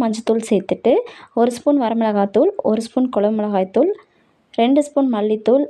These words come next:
சேர்த்துட்டு நல்லா ஃபைனாக அரைச்சி எடுத்துக்கலாம். கொஞ்சம் கொர-, கொரப்பா இருந்தாலும் ஓகே தான். இப்போது ஒரு கடாய் அடுப்பில் வச்சுட்டு ஹீட் ஆனதுக்கப்புறமா எண்ணெய் விட்டுக்கலாம். எண்ணெய் நல்லா சூடானதுக்கப்புறமா கத்திரிக்காயை இது போல் நாலாக கீறிட்டு ஃபுல்லாக பிச்சு எடுக்காம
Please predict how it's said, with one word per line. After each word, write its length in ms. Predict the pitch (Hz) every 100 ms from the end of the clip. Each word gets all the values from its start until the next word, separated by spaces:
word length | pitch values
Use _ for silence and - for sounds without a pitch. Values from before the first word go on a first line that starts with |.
| -
சேர்த்துட்டு 440 | 233 214 185 - 254 302 220
நல்லா 180 | 208 254
ஃபைனாக 400 | 233 214 214 220
அரைச்சி 180 | 202 -
எடுத்துக்கலாம். 420 | 190 185 180 214 330
கொஞ்சம் 220 | 285 254 262
கொர-, 160 | 196 196
கொரப்பா 260 | 202 202 220
இருந்தாலும் 320 | 208 202 254 359 196
ஓகே 220 | 196 190 196
தான். 160 | 220 381 - _ _ _ _ _ _ _ _ -
இப்போது 340 | 240 208 285 302 220
ஒரு 100 | 214 214
கடாய் 240 | 220 277 285
அடுப்பில் 200 | 233 208
வச்சுட்டு 240 | 196 262 262
ஹீட் 200 | 269 269
ஆனதுக்கப்புறமா 520 | 240 196 196 202 202 247 202
எண்ணெய் 200 | 202 214
விட்டுக்கலாம். 460 | 202 - 196 208 403 - - - 226
எண்ணெய் 180 | 277 339
நல்லா 160 | 240 247
சூடானதுக்கப்புறமா 720 | 254 247 226 208 - 196 208 302 302
கத்திரிக்காயை 560 | 233 294 302 240 226 240 -
இது 120 | 214 220
போல் 200 | 220 269 226
நாலாக 360 | 214 214 240 -
கீறிட்டு 440 | 240 226 202 202 302 - - _
ஃபுல்லாக 520 | - 247 269 285 220 214
பிச்சு 220 | 220 - 226
எடுக்காம 480 | 220 196 196 226